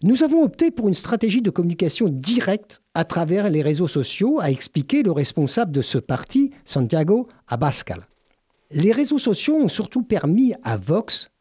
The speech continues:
de pratiquer ce qu'on appelle le ciblage électoral, c'est-à-dire identifier les potentiels électeurs et leur parler directement pour les convaincre d'aller voter pour eux. Pour eux, pour Vox, bien sûr.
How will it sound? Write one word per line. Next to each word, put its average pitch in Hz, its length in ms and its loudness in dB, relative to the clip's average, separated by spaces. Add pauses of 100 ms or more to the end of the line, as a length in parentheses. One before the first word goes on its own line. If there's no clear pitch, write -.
(100)
de 139 100 0
pratiquer 202 580 -2
ce - 120 -6
qu'on 143 200 -2
appelle 156 360 0
le 120 100 0
ciblage 202 880 0
électoral, 123 640 -2
c'est-à-dire 214 520 0 (420)
identifier 277 760 2
les 175 100 2
potentiels 165 880 0 (340)
électeurs 185 640 0 (220)
et 208 100 2
leur 269 240 2
parler 143 540 0 (640)
directement 135 1000 -2 (200)
pour 135 120 -2
les 127 80 -2
convaincre 156 540 0
d'aller 113 220 -2
voter 95 340 -2
pour 87 300 -6
eux. - 40 -20 (1080)
Pour - 260 -2
eux, - 80 -16 (160)
pour 95 160 -4
Vox, - 280 -2
bien - 140 -14
sûr. - 240 -12